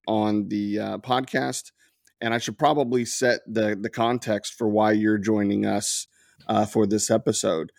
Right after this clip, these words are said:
Your team has written an extensive white paper and blog series called The Courageous C M O. And with B B N being a collective organization that we are,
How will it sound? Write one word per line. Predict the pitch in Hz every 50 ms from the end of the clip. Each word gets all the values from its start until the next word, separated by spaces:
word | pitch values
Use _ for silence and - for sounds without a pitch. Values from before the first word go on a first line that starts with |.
| _ - _ _ _ _ _
Your | - 110 123 143 170 190
team | 165 - - 156 143 127 120 120 123
has | 120 107 104
written | 107 110 107 - 113 113
an | 110 110
extensive | 107 101 - - 117 113 110 - 117 104
white | 98 107 107 104 92
paper | - 113 107 - - 113
and | 104 110
blog | 92 104 101 101 107 107
series | - - 110 107 104 101 104 107 - -
called | - - 113 107 104 104 104 104
The | 104 104
Courageous | - - 110 110 107 104 101 110 -
C | - - 113 107
M | 104 101 104
O. | 113 147 208 - _ _ _ - - _ _ _ _ _ _ _ -
And | 120 123 123 120 117 117 117 117 110 104 120
with | 123 117 110
B | 120 160 170
B | 147 147 151 151
N | 147 147 135
being | 123 135 127 127 123
a | 113
collective | - - 123 123 - - 120 113
organization | 117 113 113 113 113 113 110 107 113 113 110 - 113 113 107
that | 80 64
we | 92 98
are, | 104 110 113 117 113 120 117 -